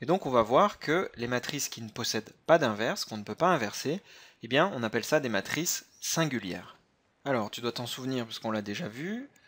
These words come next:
l'inverse de cette matrice de deux, on la définit comme un sur le déterminant, donc un sur le déterminant de cette matrice de deux,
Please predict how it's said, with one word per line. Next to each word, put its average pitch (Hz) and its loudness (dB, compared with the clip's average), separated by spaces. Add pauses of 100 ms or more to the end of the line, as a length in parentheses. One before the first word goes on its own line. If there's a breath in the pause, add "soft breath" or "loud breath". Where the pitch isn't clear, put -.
(160 soft breath)
l'inverse 139 4
de 110 -10
cette - -6
matrice 107 -8
de 98 -10
deux, 156 -4 (840 soft breath)
on 156 -2
la 127 4
définit 110 -6
comme 160 0 (640)
un 147 2 (400)
sur - -4 (440)
le 117 -6
déterminant, 117 -4 (240)
donc 214 -16
un 127 -4
sur 113 -4
le 110 -8
déterminant 113 -4
de 110 -8
cette - -12
matrice 107 -12
de - -16
deux, 156 -8